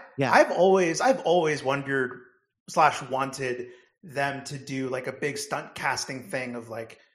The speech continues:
Speaker 2: yeah, like, we know we can only get Hugh Grant or Idris Elba or Cate Blanchett for, like, one ninety-minute special. So we're just gonna,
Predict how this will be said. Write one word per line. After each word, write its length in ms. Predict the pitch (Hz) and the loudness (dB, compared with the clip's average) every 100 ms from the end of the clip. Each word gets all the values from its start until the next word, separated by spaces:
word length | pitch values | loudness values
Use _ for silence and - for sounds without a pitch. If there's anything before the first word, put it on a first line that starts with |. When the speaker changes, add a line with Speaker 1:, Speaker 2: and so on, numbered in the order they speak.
| _ _ | _ _
Speaker 2:
yeah, 260 | 165 151 131 | -2 0 0
like, 240 | 135 131 - | -4 -6 -10
we 100 | 139 156 | -6 0
know 120 | 160 | 0
we 80 | 160 | 0
can 120 | 160 | -2
only 200 | 151 156 | -2 -4
get 240 | 139 143 | -8 -8
Hugh 220 | 143 139 131 | -6 -8 -6
Grant 440 | 135 131 131 123 - | -8 -8 -8 -10 -10
or 380 | 127 120 120 156 | -10 -8 -6 -6
Idris 320 | 143 139 143 | -6 -8 -8
Elba 560 | 139 127 127 120 120 120 | -6 -6 -4 -6 -6 -6
or 120 | 123 | -8
Cate 280 | - 135 135 | -8 -10 -8
Blanchett 560 | 127 127 123 135 120 - _ _ - | -8 -8 -10 -8 -10 -12 _ _ -6
for, 140 | 160 | -4
like, 260 | 131 123 - _ _ _ 127 | -4 -8 -14 _ _ _ -10
one 360 | 147 156 147 143 | -6 -4 -4 -6
ninety-minute 640 | 143 143 143 135 131 - | -6 -6 -8 -8 -8 -8
special. 680 | - 135 - 123 117 113 _ _ _ | -4 -2 -2 -6 -6 -10 _ _ _
So 200 | - 147 | -8 -6
we're 160 | 139 139 | -4 -6
just 140 | - | -6
gonna, 220 | 135 123 | -6 -8